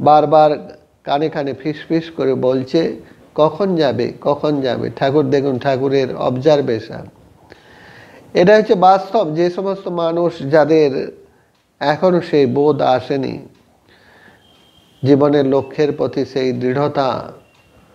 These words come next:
সেইরূপ, সেইরূপ ভাব আসেনি, সেইরূপ, তাদের জন্য কি হয়? তাদের কাছে এটি একটা প্রায় পানিশমেন্টের মতো।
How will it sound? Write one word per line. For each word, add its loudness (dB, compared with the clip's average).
সেইরূপ, 2
সেইরূপ 2
ভাব 0
আসেনি, -4
সেইরূপ, 2
তাদের 4
জন্য 2
কি -2
হয়? 0
তাদের 0
কাছে 0
এটি -4
একটা -4
প্রায় 2
পানিশমেন্টের -2
মতো। -8